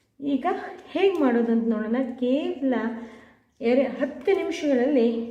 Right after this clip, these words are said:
ಮಾಡಿ ಮುಗಿಸ್ಬೋದು, ಅಷ್ಟು ಈಸಿಯಾಗಿದೆ ಫ್ರೆಂಡ್ಸ್. ನಿಮಗೂ ಕೂಡ ಸಖತ್ ಇಷ್ಟ ಆಗುತ್ತೆ ಈ ತೋರಣ. ಹಾಗೆ ನಾನು ಈ ರೀತಿಯಾದ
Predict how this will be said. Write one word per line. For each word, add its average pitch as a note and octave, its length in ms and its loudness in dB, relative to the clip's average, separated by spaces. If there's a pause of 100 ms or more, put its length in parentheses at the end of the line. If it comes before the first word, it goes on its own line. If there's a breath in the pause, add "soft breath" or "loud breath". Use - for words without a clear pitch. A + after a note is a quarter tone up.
(240)
ಮಾಡಿ A3+ 400 -2
ಮುಗಿಸ್ಬೋದು, F#3+ 760 -4
ಅಷ್ಟು - 440 -14
ಈಸಿಯಾಗಿದೆ G3+ 800 0
ಫ್ರೆಂಡ್ಸ್. B3 380 -2
ನಿಮಗೂ A3+ 360 2
ಕೂಡ C#4+ 140 0 (580 loud breath)
ಸಖತ್ C#4 800 -4
ಇಷ್ಟ A3 260 -4
ಆಗುತ್ತೆ G3 600 -4
ಈ F#3+ 460 -10
ತೋರಣ. E3 340 -8 (640 soft breath)
ಹಾಗೆ F#3+ 300 0 (360)
ನಾನು A3+ 200 0
ಈ B3 200 2
ರೀತಿಯಾದ G#3+ 540 -4